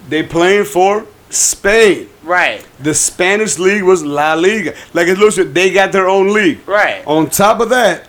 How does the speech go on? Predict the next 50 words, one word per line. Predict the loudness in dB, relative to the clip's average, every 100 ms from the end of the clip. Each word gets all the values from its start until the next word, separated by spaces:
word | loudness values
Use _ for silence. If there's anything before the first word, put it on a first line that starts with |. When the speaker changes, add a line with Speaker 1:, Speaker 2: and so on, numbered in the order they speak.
| -6
Speaker 1:
on | -2 -2 -4
top | -2 0 0
of | 0
that, | 0 0 0 -6 -20 -20 -20 -20 -20 -20 -20 -6
they | -2 2
also | 2 0
playing, | 0 2 4 2 0
you | -6 -4 0
know |
what |
I'm | 0
saying? | 2 0
They | 2 2
also | 2 0
playing | 0 2 2 2 0
for | -2
the | -2
fucking, | -2 -4 0 0
um, | 2 2 0 -2 -8 -20 -20 -20 -4
the | -2
Champions | 0 0 0 0 2 2 2
League. | -2 -4 -10 _ -20 -4
Because | 0 0
they're | 2 2
the |
Champions | 2 0 0 -4 -6
League. | -8 -10 -20 -20 -8
So | 0 0
it's | 2
another | 2 2 4
league | 4 4 0 0 2
inside | 2 0 0 2 2
of | 2
their | 0
league. | 0 -2 -4 -6 -16 -8
And | -2 0
it's | 0
Speaker 2:
Right. |
Speaker 1:
going | 2 2 4
well. | 4 2 -2 -14 _ -2
Because | 0 2 2
guess | 0 0
what | 0
happened? | 0 0 -6
The | -8
jerseys | -6 -6 -4
get | -4
a | -2
little | -2 -2 -2
thing, | -2 -2